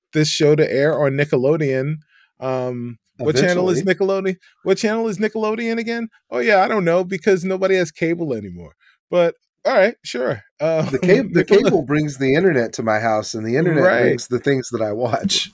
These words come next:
Speaker 1: Right. I, like, I, I, I, I mean, these are decisions that they're making, but it,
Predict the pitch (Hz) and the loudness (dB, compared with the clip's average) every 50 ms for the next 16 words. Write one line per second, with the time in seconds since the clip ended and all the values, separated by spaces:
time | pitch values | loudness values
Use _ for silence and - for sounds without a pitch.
0 | _ _ - - - 180 180 - - 151 180 170 - - - 175 170 160 131 104 | _ _ -14 -4 0 2 2 2 4 2 2 2 2 0 0 0 0 0 0 0
1 | 147 156 156 156 - - - 120 135 143 147 143 139 143 - 175 - - 110 127 | 0 0 0 -2 -6 -8 -6 -4 -2 0 2 2 2 0 0 -2 -4 -4 -4 -4
2 | 131 127 127 127 127 127 127 123 120 113 - - _ _ - - - _ _ - | -2 -2 -2 0 0 0 0 0 -2 -4 -6 -10 _ _ -20 -20 -20 _ _ -18
3 | - - - 165 170 165 160 165 196 220 196 214 233 202 180 190 175 - - 202 | -10 -4 -2 0 2 2 4 4 4 4 4 4 0 2 0 0 0 0 0 2
4 | 180 180 147 127 151 147 - 156 135 139 135 131 - 143 123 117 131 127 127 120 | 2 0 0 0 -2 0 2 2 2 2 2 0 0 -2 0 0 2 2 2 0
5 | 117 | -4